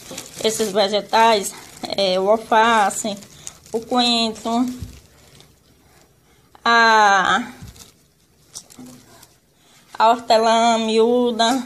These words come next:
a salsa e a couve, eu mostro pra vocês, tá? Eu gravo um videozinho e mostro pra vocês também como que eu faço. Agora deixa eu dar mais uma geral aqui.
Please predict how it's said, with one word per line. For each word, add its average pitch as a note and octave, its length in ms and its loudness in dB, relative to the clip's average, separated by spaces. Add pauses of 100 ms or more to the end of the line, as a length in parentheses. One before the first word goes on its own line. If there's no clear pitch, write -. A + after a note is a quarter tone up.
a A3 100 0
salsa A#3 760 0 (540)
e A3 100 -2
a G#3+ 80 4
couve, C4 560 2 (220)
eu A#3+ 100 0
mostro C4 380 2
pra C4+ 160 2
vocês, G3+ 420 -4
tá? D4 280 2 (920)
Eu A#3 480 0 (300)
gravo A#3+ 280 2
um D4 120 4
videozinho A3+ 800 -4 (420)
e - 60 -8
mostro B3 400 2
pra C4+ 160 2
vocês C4 380 2
também C4 320 0
como B3+ 260 -2
que D#4 80 0
eu D#4+ 60 2
faço. - 380 -6 (840)
Agora G#3 200 0
deixa A#3+ 300 0
eu A#3 40 -2
dar A3 120 0
mais G#3 200 -2
uma G3+ 180 -2
geral G3 360 -4
aqui. A3 420 -4